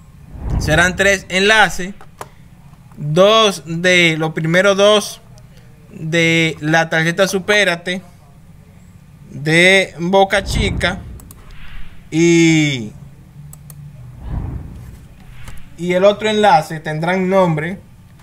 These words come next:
Será la boleta censal, eh, para que las personas se verifiquen, o sea, la conozcan, la descarguen y la conozcan.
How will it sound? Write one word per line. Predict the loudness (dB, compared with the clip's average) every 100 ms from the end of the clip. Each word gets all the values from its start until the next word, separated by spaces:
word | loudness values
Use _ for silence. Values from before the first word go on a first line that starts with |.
| -20 -20 -18
Será | -6 0 2 2 0
la | 0 2 2
boleta | 0 -4 -2 -4
censal, | -2 -6 -2 2 2 0 -6 -20 -20 -20 -20 -20 -20 -20 -20 -20 -16
eh, | -8 -6 -4 -2
para | 0 0 -2
que | -2
las | -2 -4
personas | -6 -8 -2 0 0 -2 -8 -12 -20 -20 -20 -20 -20 -20 -20 -20 -20 -14 -8
se | -8 -6 -2 -2 -2
verifiquen, | -6 -6 -6 -8 -10 -8 -6 -6 -8 -8 -8 -12 -20 -20 -20 -20 -20 -20 -20 -20 -20 -16
o | -10
sea, | -2 2 2 0 -6 -20 -20 -20 -20 -20 -20 -20 -8
la | 0 0
conozcan, | 0 -2 0 -2 -4 -6 -6 -6
la | -4
descarguen | -4 -6 -6 -2 -2 -2 -6 -8
y | -6
la | -6 -6
conozcan. | -8 -10 -12 -14 -18